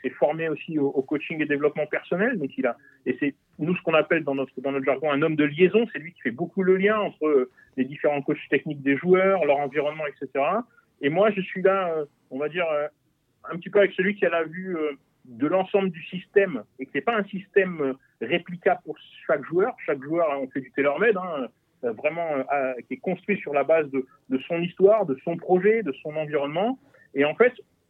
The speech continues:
ces trois compétences, plus, et j'insiste aussi, hein, <laughs> c'est important, euh, c'est l'ensemble de ces compétences, plus celles des autres, hein, les coachs techniques, euh, les, parfois on travaille même avec des psychologues, on travaille avec, euh,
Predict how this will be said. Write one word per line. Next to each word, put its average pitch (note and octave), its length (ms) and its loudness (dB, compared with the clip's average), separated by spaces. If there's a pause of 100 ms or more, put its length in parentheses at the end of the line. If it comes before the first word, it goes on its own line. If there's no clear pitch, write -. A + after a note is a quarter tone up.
(180)
ces - 100 -8
trois G#3 280 4
compétences, G3+ 540 2 (120)
plus, C#4 260 2 (220)
et C3 100 -4
j'insiste F3 460 -8
aussi, D3 280 -8
hein, B2+ 140 -2 (100)
<laughs> - 120 -14
c'est - 60 -4
important, G#3+ 520 2 (360)
euh, C3+ 220 8
c'est F#3+ 160 8
l'ensemble G3+ 360 4
de - 60 -4
ces G#3+ 80 0
compétences, G3+ 480 -2
plus C#4 180 4 (100)
celles G#3+ 200 6
des A3 100 2
autres, D4 260 -2
hein, A#3+ 180 -2
les E3 120 -4
coachs F3+ 160 -4 (160)
techniques, A#3+ 480 -2 (320)
euh, E3 320 4
les, E3 160 0
parfois F#3+ 380 2
on F3 160 -4
travaille D#3+ 240 0
même E3 120 -2
avec D#3 160 -4
des D#3+ 100 -8
psychologues, G#3 520 2
on F3 80 -8
travaille D#3+ 380 -4
avec, D#3 320 -4
euh, D3+ 100 -2